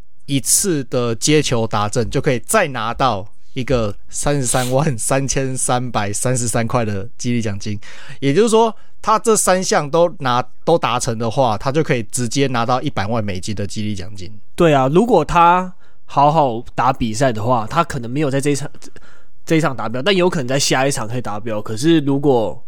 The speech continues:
Speaker 2: 现在这样子搞的话，那应该就是全没啦。
Speaker 1: 对啊，就，就是我看到有些人就是在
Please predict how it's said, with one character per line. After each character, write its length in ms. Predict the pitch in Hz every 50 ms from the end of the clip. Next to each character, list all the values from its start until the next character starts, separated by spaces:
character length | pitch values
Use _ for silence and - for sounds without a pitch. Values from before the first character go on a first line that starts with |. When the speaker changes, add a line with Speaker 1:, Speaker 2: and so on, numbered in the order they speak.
| - - - - - - -
Speaker 2:
现 200 | - - 180 175
在 100 | 170 160
这 80 | 185
样 80 | 185 175
子 80 | 156 147
搞 180 | 131 117 104
的 100 | 104 120
话， 200 | 135 151 143 131
那 380 | 135 143 147 139 131 120 110 - - -
应 120 | - 151 147
该 120 | 143 147
就 120 | 147 156
是 80 | 156 156
全 240 | 147 - - 117 120
没 220 | 123 117 113 117
啦。 280 | 120 117 120 123 120 120 -
Speaker 1:
对 80 | - 107
啊， 160 | 98 92 98 -
就， 200 | - 262 285 254
就 160 | - - 226
是 120 | 240 277 254
我 100 | 185 147
看 160 | - 214 226
到 40 | 233
有 100 | 170 135
些 100 | 131 175
人 180 | 196 170 147 139
就 160 | 143 151 156
是 80 | 160
在 480 | 156 165 156 151 147 143 135 131 131 127